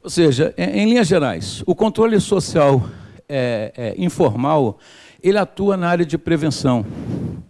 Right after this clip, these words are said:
E ele vai, ele vai atuar de uma maneira determinante na prevenção primária ou intervenção precoce.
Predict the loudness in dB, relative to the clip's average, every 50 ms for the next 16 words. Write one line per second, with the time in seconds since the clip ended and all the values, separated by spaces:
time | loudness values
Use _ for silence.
0 | _ _ _ 0 0 2 2 2 2 2 2 2 2 0 -2 -8 _ _ _ _
1 | _ _ _ _ _ _ -6 -6 -6 -4 -4 -4 -2 -2 -4 -4 -2 0 2 2
2 | 2 2 0 0 2 2 2 2 2 2 2 0 0 -2 -4 -4 0 0 0 0
3 | 0 -2 -2 0 0 2 2 4 4 4 2 0 -2 -2 -4 -4 -4 -6 _ _
4 | _ _ _ _ _ _ _ _ _ _ _ -2 0 2 2 2 0 -2 -4 -8
5 | -18 -20 -8 _ 0 0 2 2 0 0 0 -2 -4 -4 -4 -4 -6 -10 -16 -4
6 | _ -2 0 2 0 0 0 0 -2 -4 -4 -6 -8 -6 -2 0 2 2 2 0
7 | 0 0 -2 0 0 0 -2 0 -2 -4 -2 -2 -4 -4 -4 -2 0 0 0 0
8 | -2 -8 -12 -14 -16 -16